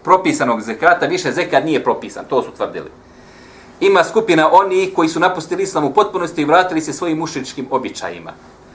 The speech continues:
A najgora skupina je opet onih koji su proglasili poslanike među njima. Umro Muhammed kao poslanik,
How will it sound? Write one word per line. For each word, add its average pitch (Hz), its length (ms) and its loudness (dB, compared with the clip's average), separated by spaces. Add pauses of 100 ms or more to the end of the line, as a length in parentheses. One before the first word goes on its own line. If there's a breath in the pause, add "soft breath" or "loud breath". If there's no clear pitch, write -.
(340 loud breath)
A 123 120 4
najgora 160 400 4
skupina 160 440 0
je 143 80 4
opet - 360 2
onih 175 500 2 (240)
koji 156 440 4
su 170 400 -2 (100)
proglasili 143 680 2
poslanike 131 600 -2
među 113 240 -6
njima. 87 220 -12 (880)
Umro 165 360 2
Muhammed 170 460 2
kao 151 180 2
poslanik, 190 440 0